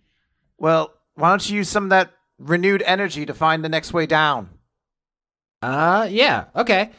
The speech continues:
Speaker 2: So you rolled a two, so there, there's not much that Claire can do besides, uh, be in a really cool ice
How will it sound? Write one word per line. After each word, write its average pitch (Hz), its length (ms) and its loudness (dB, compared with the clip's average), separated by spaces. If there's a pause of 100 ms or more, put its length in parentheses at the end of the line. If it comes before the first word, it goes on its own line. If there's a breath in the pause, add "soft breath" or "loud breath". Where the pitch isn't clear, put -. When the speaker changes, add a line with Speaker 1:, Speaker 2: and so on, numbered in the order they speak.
Speaker 2:
So 185 200 -2
you 180 160 -4
rolled 277 240 -2
a - 20 -10
two, 165 400 4
so 143 220 0
there, 151 320 0
there's 151 420 -2
not 160 160 2
much - 360 -4
that 120 400 -2
Claire 139 280 -2
can 127 160 -2
do 127 220 0
besides, 117 580 -4
uh, 107 340 -6
be 117 320 -10
in 113 120 -8
a 113 80 -8
really 113 260 -8
cool 104 560 -8
ice 123 420 -6